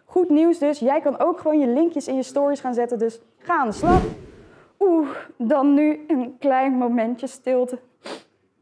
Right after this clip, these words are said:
We hebben namelijk iemand verloren. Instagram T V is niet meer. Die is verruild door een videotab op elk profiel. Dat betekent dat je alle video's gewoon op één plek terug kan vinden.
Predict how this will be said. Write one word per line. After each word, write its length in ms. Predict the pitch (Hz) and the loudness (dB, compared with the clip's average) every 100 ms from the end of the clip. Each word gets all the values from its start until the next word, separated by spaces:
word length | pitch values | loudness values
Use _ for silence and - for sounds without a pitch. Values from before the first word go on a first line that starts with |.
| _ _ _ _ _ _ _ | _ _ _ _ _ _ _
We 100 | 269 | 0
hebben 160 | 277 | 2
namelijk 260 | 285 277 247 | 2 2 0
iemand 200 | 247 233 | -2 -2
verloren. 540 | 220 247 262 185 170 - _ _ _ _ | 0 2 2 0 -6 -14 _ _ _ _
Instagram 600 | 359 381 370 247 277 277 | 0 2 0 0 0 0
T 40 | |
V 440 | 254 196 214 220 220 - _ | -2 -2 -2 -2 -4 -10 _
is 260 | 247 262 254 | -2 -2 -2
niet 220 | 247 220 | -2 -2
meer. 480 | 214 202 185 175 - _ _ | -4 -2 -2 -4 -8 _ _
Die 100 | 320 | -4
is 160 | 392 - | -4 -2
verruild 460 | 339 381 330 359 - | 0 2 2 -2 -6
door 140 | 311 277 | -4 -2
een 300 | 240 233 - | -2 -4 -10
videotab 720 | _ - 359 349 220 220 190 - _ _ | _ -2 2 2 0 0 -4 -4 _ _
op 180 | 214 - | -10 -4
elk 260 | 262 254 | -4 -4
profiel. 460 | 240 240 320 202 - _ _ _ | -4 -4 -2 -4 -6 _ _ _
Dat 100 | - | -12
betekent 340 | 370 392 392 | -4 -2 0
dat 120 | 311 - | -2 -2
je 80 | - | -2
alle 220 | 381 403 | 0 0
video's 400 | 330 320 294 285 | 2 2 2 0
gewoon 200 | 285 311 | -2 -2
op 100 | 285 | 0
één 200 | - 320 | 0 0
plek 240 | 294 233 247 | 0 -2 -4
terug 180 | 349 | -8
kan 240 | 349 269 226 | -6 -8 -8
vinden. 240 | 208 165 | -8 -8